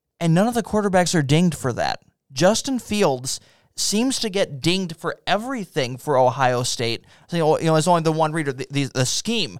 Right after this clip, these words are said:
uh, makes it easy for him. Well, the scheme makes it easy along with the talent was with in Alabama. What's the difference?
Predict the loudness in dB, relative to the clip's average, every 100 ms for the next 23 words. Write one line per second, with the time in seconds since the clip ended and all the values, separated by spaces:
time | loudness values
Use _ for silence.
0 | _ _ -2 0 0 0 -2 -4 -2 -2
1 | -4 -8 _ -8 -4 -2 -4 -6 -2 -2
2 | -2 -4 -4 -4 -2 -2 0 2 2 0
3 | -4 -2 -4 -2 -4 -6 -6 -4 0 2
4 | 2 0 -2 -2 -2 -4 -4 -4 -6 -4
5 | -2 -2 0 -2 0